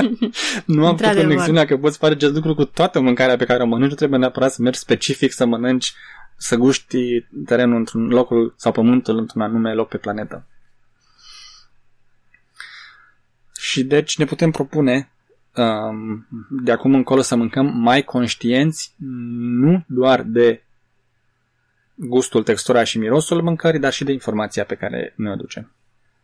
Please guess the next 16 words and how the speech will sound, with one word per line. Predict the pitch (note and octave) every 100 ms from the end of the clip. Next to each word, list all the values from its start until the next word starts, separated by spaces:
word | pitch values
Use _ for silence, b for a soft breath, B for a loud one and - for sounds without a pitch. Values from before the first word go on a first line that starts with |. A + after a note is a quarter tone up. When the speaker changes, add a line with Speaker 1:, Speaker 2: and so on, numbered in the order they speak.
| _ C4 G#3
Speaker 2:
Da, | A#3 G3+
să | - G#3 G3+
ne | G3+ G3+
gândim | F#3 G3+ A#3 A#3
la | A3
acest | G3+ G#3 G3
lucru, | G3 G#3 A3+ -
pentru | G3+ G3 G#3
că | G#3+ G3+
mâncând | G3 F#3+ F3+ - A#3+ A#3+ C4 -
și | - - G#3+ G#3 G3
mâncând | G3 G3 F#3 - A#3+ A#3+ A#3 -
local, | G3+ G3+ F#3+ - B3+ B3+ G3 F#3 F#3+
cum | - F#3
zicem | F3+ G3 - F#3+
noi | F#3 F#3